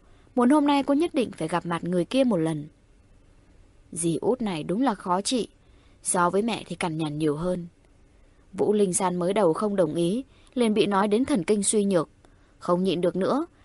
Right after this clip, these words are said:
đành phải theo dì tới quán cà phê này một phen. "Linh San à, người này là tổng giám đốc của tập đoàn Lục Thị đấy." Dì út rõ ràng đã hơn bốn mươi rồi,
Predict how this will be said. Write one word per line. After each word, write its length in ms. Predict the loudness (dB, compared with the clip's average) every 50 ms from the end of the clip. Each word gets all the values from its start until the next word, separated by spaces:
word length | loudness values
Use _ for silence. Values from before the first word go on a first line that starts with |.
| -8 -2
đành 180 | -2 0 0
phải 120 | 0 0 2
theo 200 | 2 2 2 2
dì 220 | 4 4 4 4
tới 160 | 4 2 2
quán 220 | 4 2 0 0 0
cà 160 | -2 -4 -4
phê 200 | -2 -2 -2 -2
này 200 | 0 -2 -2 -2
một 180 | -4 -4 -6
phen. 320 | -6 -6 -4 -4 -4 -6 -8 -12 _ _ _ _ _ -20 _ _ _ _ -20 _ _ _ _ _ _ _ _ _ _ _ _ _ _ -20 -20 _ _ -20 -20 -20 -20 _ _ -18 -8
"Linh 200 | -4 -2 -2 0
San 320 | 0 0 0 0 0 0 0
à, 400 | 0 2 2 2 0 0 -2 -6 -6 -4
người 180 | 0 0 2
này 240 | 2 0 0 0 -2
là 140 | -2 -2 -4
tổng 220 | -4 -4 -6 -4
giám 180 | -4 -6 -2 2
đốc 180 | 2 2 2 0 -6 -20 -20 _ -4
của 100 | -2 0
tập 160 | 0 0 2
đoàn 180 | 0 2 2 4
Lục 200 | 2 2 2 0
Thị 180 | 0 0 0
đấy." 300 | 0 2 2 2 0 -2 -4 _ _ _ _ _ _ _ _ _ _ _ _ -20 _ _ _ -20 _ _ _ _ _ _ _ -20 _ _ _ _
Dì 180 | -6 -2 0 0
út 240 | 2 2 0 0 0
rõ 220 | 0 0 0 2
ràng 340 | 2 0 0 0 -2 -4 -8 -6
đã 100 | -4 -2
hơn 200 | 0 0 2 2
bốn 200 | 2 2 2 2
mươi 220 | 2 2 2 2 0
rồi, 340 | 0 -2 -2 -2 -4 -8